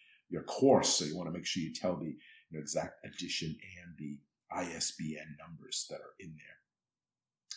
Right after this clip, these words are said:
Uh, include any additional equipment, materials, or supplies they will need. You know, maybe they need flash drives or a specific type of notebook. Or,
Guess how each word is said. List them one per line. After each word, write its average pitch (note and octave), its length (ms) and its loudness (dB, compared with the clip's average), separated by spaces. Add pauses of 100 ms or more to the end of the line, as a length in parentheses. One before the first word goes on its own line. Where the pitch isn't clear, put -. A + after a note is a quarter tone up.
(280)
Uh, G2 220 8
include A3+ 400 10
any B3 240 6
additional A3 480 8
equipment, G#3 460 8
materials, - 520 6
or D#3 60 6
supplies F#3 640 10
they G2+ 100 4
will F#2 160 0
need. - 280 -6
You F2 80 -8
know, - 40 -4
maybe G2+ 220 2
they A#2+ 100 6
need C3+ 160 12
flash B2 520 6
drives D#2+ 520 0
or - 80 -12
a - 40 -2
specific - 720 2
type - 320 4
of F2 140 4
notebook. F#2+ 640 6
Or, - 80 -14